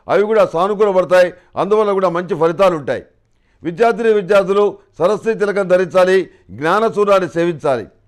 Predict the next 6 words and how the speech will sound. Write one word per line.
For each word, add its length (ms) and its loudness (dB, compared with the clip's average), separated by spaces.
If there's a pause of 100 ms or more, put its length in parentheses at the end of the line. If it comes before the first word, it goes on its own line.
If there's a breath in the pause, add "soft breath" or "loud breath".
(420)
ఈ 160 0
జ్ఞానచూర్ణాన్ని 680 -2
సేవించడం 440 -2
వల్ల 360 2 (240 soft breath)
జ్ఞాపకశక్తి 640 -2
పెరుగుతుంది. 600 0